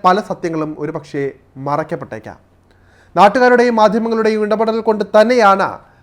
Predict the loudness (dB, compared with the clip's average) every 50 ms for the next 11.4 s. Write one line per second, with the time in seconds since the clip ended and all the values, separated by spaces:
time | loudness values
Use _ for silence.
0 | _ 2 4 4 4 4 2 -2 -4 -2 -2 0 0 0 -2 -2 -2 -2 -2 -2
1 | -4 -4 -2 -2 -2 -2 -4 -6 -6 -6 -6 -6 -4 -4 -6 -4 -2 -2 -2 -2
2 | -2 -4 -2 0 0 0 0 0 0 0 -2 -4 -8 -10 -14 -16 -18 _ _ _
3 | _ _ _ _ _ _ _ _ _ _ 4 6 6 6 6 4 4 2 2 2
4 | 0 -4 -4 -4 -6 -6 -4 -2 -2 -2 -2 -2 -2 0 2 2 2 2 0 -2
5 | -4 -6 -6 -6 -6 -4 -2 -2 -2 -2 -2 -6 -6 -8 -10 -12 -12 -12 -16 -20
6 | -20 _ _ _ _ -8 0 4 6 6 6 6 2 -2 -2 -2 -2 -2 -2 -2
7 | -2 -2 -4 -4 -6 -12 -20 _ _ _ -8 -6 -6 -2 0 2 2 4 2 2
8 | 0 0 -2 -4 -4 -6 -6 -8 -8 -4 -4 -4 -4 -2 -2 -2 -2 -4 -4 -6
9 | -8 -8 -8 -4 -4 -4 -4 -4 -4 -4 -2 -2 -4 -4 -6 -4 -4 0 2 2
10 | 2 2 0 -6 -8 -6 -6 -8 -10 -14 _ _ _ _ -8 -6 -4 -4 -4 -4
11 | -6 -8 -8 -12 -14 -12 -12 -14